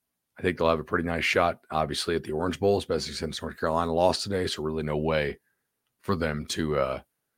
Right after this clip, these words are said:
you know, to get that. But, uh, man, looking forward to see if these guys can get to ten wins. Maybe Ingram will jump on and do it his own little instant later.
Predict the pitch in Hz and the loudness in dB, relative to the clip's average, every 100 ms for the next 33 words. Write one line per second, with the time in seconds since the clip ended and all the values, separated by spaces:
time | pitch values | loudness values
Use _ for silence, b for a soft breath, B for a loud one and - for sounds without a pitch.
0 | _ - 80 71 78 - 80 - - _ | _ -4 -4 -2 -4 0 0 0 -6 _
1 | _ _ _ _ _ 85 85 76 - 82 | _ _ _ _ _ -2 0 0 0 4
2 | 73 73 - _ _ _ _ _ _ _ | 4 2 -4 _ _ _ _ _ _ _
3 | _ 80 85 80 _ _ _ _ _ _ | _ -4 -4 -6 _ _ _ _ _ _
4 | _ _ _ _ 107 82 - 90 80 - | _ _ _ _ -4 -2 2 2 2 0
5 | 87 87 87 87 80 85 87 - 90 85 | 0 0 2 0 0 -4 -4 0 0 2
6 | 87 104 104 98 - 78 78 92 92 82 | 2 0 -2 -4 -4 -2 0 0 -2 -4
7 | 76 85 82 87 85 80 82 - 90 85 | 0 0 4 4 4 2 0 0 -2 0
8 | 85 80 80 85 - 69 82 90 90 | 0 0 0 0 -2 0 4 4 2